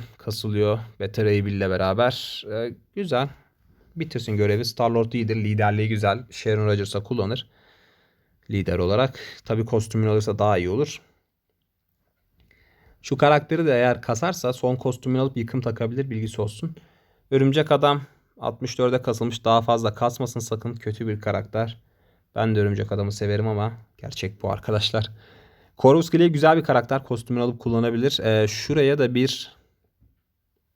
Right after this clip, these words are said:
öfke takarsa enerji de olur ama öfke biraz daha iyi olur. Ama şu, şu anlık bence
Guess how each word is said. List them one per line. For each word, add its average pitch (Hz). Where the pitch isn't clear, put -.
öfke 117
takarsa 131
enerji 127
de 131
olur 113
ama 107
öfke 147
biraz 139
daha 117
iyi 104
olur. 135
Ama 160
şu, 160
şu -
anlık 170
bence 151